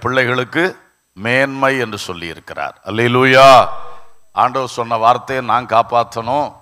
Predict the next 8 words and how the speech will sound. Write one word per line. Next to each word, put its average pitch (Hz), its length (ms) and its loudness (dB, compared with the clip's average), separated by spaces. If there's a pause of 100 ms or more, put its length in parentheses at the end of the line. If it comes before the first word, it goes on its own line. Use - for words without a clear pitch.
(360)
என்று 151 240 -2
சொல்லி 143 340 -2
நாம் 139 300 2
ஒவ்வொருவரும் 147 580 2 (600)
அந்த 160 240 0
விஷயத்திலும் 170 720 -2 (840)
ஞானத்தோடு 139 680 2
விவேகத்தோடு 131 520 -2